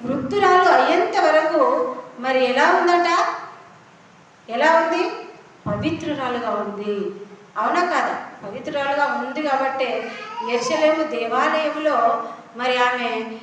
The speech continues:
ఎనభై నాలుగు సంవత్సరాలు, దాదాపు పద్నాలుగు సంవత్సరాలు ప్లస్ ఏడు సంవత్సరాలు ప్లస్ ఎనభై నాలుగు సంవత్సరాలు, ఈ మొత్తం కలిస్తే ఎన్ని సంవత్సరాలు?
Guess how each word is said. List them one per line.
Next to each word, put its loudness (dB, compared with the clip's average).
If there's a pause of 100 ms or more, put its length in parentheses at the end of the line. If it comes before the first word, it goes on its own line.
(180)
ఎనభై -2
నాలుగు -4
సంవత్సరాలు, -4 (400)
దాదాపు 0 (1500)
పద్నాలుగు 0
సంవత్సరాలు 0
ప్లస్ 2 (920)
ఏడు 6
సంవత్సరాలు 2
ప్లస్ 2 (380)
ఎనభై 4
నాలుగు 6
సంవత్సరాలు, -2
ఈ 2
మొత్తం 4
కలిస్తే 4
ఎన్ని 4
సంవత్సరాలు? 4